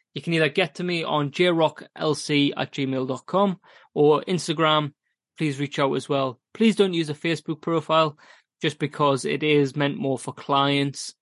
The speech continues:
so I say it as, rather than for these sort of engagements. So Instagram's best bet to just send me a D M, or if not, you can, uh, happily just send me an email. But yeah, we're gonna try and get them rolling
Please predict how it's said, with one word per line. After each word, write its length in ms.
so 180
I 60
say 220
it 100
as, 360
rather 260
than 280
for 100
these 200
sort 140
of 100
engagements. 840
So 300
Instagram's 500
best 260
bet 200
to 120
just 200
send 180
me 100
a 40
D 180
M, 240
or 140
if 120
not, 280
you 80
can, 200
uh, 360
happily 280
just 180
send 140
me 100
an 80
email. 360
But 120
yeah, 100
we're 100
gonna 140
try 160
and 80
get 100
them 240
rolling 380